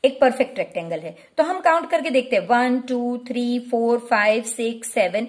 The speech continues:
एट, नाइन, टेन और वन, टू, three। So इसके होंगे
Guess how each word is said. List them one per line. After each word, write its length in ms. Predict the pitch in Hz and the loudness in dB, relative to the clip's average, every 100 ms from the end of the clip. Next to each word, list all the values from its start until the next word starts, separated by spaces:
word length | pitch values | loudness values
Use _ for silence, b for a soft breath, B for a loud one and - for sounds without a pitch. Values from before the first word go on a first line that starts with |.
| - | -6
एट, 340 | 214 226 226 | -6 -6 -8
नाइन, 300 | 185 175 180 | -6 -6 -6
टेन 400 | 190 294 214 - B B B B | 0 2 2 0 B B B B
और 520 | 208 220 269 349 - _ | 4 6 6 2 -10 _
वन, 340 | 190 247 320 - - | 2 2 0 -8 -4
टू, 340 | 269 269 269 | -2 -2 -6
three। 360 | 320 277 - B B B | -4 -4 -4 B B B
So 400 | - 285 294 294 262 | 0 4 4 2 -2
इसके 360 | 254 254 339 | -2 0 -2
होंगे 580 | 320 285 190 202 262 - | 0 0 -2 -2 -4 -4